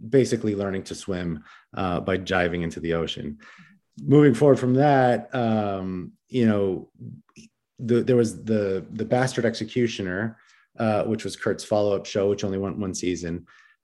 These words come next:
But he plucked me, uh, you know, and said, "Okay, hire the writers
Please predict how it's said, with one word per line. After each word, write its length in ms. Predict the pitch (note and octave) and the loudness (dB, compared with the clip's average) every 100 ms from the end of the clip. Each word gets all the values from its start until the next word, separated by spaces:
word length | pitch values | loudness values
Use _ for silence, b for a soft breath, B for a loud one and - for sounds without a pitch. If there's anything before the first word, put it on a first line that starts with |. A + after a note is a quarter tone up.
| - | 0
But 80 | |
he 260 | A2+ - E3+ | 0 2 2
plucked 420 | E3+ - D#3+ - | 2 4 4 4
me, 460 | A#2+ A2+ A#2 - - - | 2 4 2 0 -8 -6
uh, 480 | B2+ A#2+ A2+ G#2+ F#2+ - | 0 2 2 2 0 -2
you 140 | C3 | -2
know, 300 | A#2 G#2+ G#2 | 0 0 0
and 680 | - A#2+ A2+ G#2+ G#2+ G#2 F2+ | -2 -2 0 0 -2 -6 -10
said, 380 | - C3 A#2 A2+ | -4 0 2 0
"Okay, 420 | - D3 D#3+ D#3+ - _ _ _ _ _ _ _ _ _ | 0 4 6 4 -2 _ _ _ _ _ _ _ _ _
hire 320 | - A2+ A#2 | -4 2 4
the 100 | C#3 | 4
writers 540 | C3 F#2+ F#2 F#2+ A#2 | 4 2 2 -2 -4